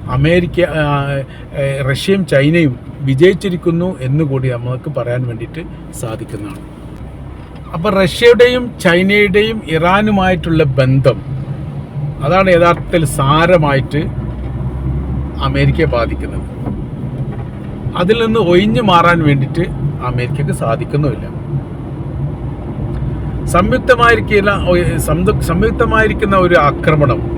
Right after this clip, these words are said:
തീർച്ചയായിട്ടും ഇറാനിൽ നിന്ന് അമേരിക്കക്ക്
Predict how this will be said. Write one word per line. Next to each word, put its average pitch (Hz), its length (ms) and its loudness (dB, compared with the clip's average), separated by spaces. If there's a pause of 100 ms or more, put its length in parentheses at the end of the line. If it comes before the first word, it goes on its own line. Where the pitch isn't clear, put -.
(1500)
തീർച്ചയായിട്ടും 180 640 4 (2750)
ഇറാനിൽ 185 480 4
നിന്ന് 151 220 4 (240)
അമേരിക്കക്ക് 135 500 2